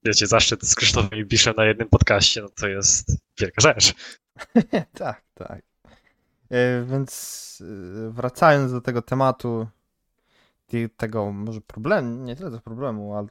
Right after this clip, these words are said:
Speaker 2: chociaż to jest problem tego, tej gry drużynowej w Polsce, że jest to dość, że jest to ciężko widoczne, ale jeżeli s-, drugą stroną idąc, skoro mamy na przykład problem, że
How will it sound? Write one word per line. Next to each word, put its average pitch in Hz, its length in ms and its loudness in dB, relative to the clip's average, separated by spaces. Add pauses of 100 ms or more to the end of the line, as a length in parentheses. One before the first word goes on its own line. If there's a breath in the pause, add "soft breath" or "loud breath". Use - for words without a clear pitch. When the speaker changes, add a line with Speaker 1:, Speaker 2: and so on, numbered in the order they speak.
Speaker 2:
chociaż - 280 -14
to 226 100 -16
jest 220 220 -4
problem 107 580 -2 (380)
tego, 110 420 -4 (680 soft breath)
tej 123 280 0
gry 139 300 0
drużynowej 123 580 -2
w - 60 -14
Polsce, 110 380 -4
że 123 100 0
jest 127 140 -2
to 135 80 -4
dość, - 400 -6 (400 soft breath)
że 139 140 -4
jest 147 220 0
to 131 460 2
ciężko 127 580 -2
widoczne, 123 760 -4 (960 loud breath)
ale 165 360 4
jeżeli 196 500 0 (260)
s-, - 240 -18 (180)
drugą 175 400 0
stroną 131 480 2
idąc, 127 340 -4
skoro 143 300 0
mamy 151 220 2
na 160 100 2
przykład - 240 -10
problem, 143 500 2
że 127 460 2